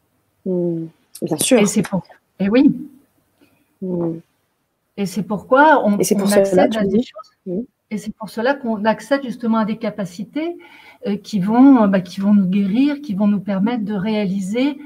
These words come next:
Speaker 2: des choses comme nos rêves. Hein, et c'est ce que je, je propose
Speaker 1: Mm.
Speaker 2: dans, dans ces ateliers, c'est d'apprendre à, euh, réaliser nos rêves en utilisant justement toutes ces ressources cachées.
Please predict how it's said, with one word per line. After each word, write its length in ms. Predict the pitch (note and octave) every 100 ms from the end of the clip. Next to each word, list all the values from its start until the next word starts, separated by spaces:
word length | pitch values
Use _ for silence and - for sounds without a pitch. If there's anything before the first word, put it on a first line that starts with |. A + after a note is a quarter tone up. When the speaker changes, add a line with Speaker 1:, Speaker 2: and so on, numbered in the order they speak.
| -
Speaker 2:
des 140 | F#3+ G#3
choses 300 | - C4 C#4
comme 180 | A3+ G#3
nos 140 | G3+
rêves. 340 | F3+ C4+ D#4 G#3 - _ _ _
Hein, 160 | F#3 A3
et 40 | A#3+
c'est 160 | -
ce 100 | G3+
que 120 | - G3+
je, 240 | G3 G3
je 140 | F#3+
propose 480 | G3 - F#3 - B3
Speaker 1:
Mm. 40 | F3+
Speaker 2:
dans, 160 | G3+
dans 160 | G3 G3+
ces 280 | - G3+ G3
ateliers, 420 | F#3+ F#3+ F#3+ D4
c'est 320 | - A3+ G3+ - - _
d'apprendre 840 | - G#3 G3+ - - D4 F4 A3+ - - - _ _ _ F#3+
à, 440 | G#3+ A3+ G#3 -
euh, 200 | G3 F#3+
réaliser 720 | F#3 B3 A#3+ A3 G#3+ G3+ A3
nos 180 | G3+ F#3
rêves 580 | F3+ C4+ D4+ A3+ G3 F3+ - _ _ _ _
en 220 | A3 C4+ C4
utilisant 680 | B3 - A3 G#3+ G#3+ D4+
justement 640 | D#4 A3+ - G#3 G#3+ C#4 D#4+ - _ _ -
toutes 160 | D#4+
ces 160 | - B3+
ressources 420 | A3+ A3+ D4+ C#4+
cachées. 460 | B3 G#3 - F4+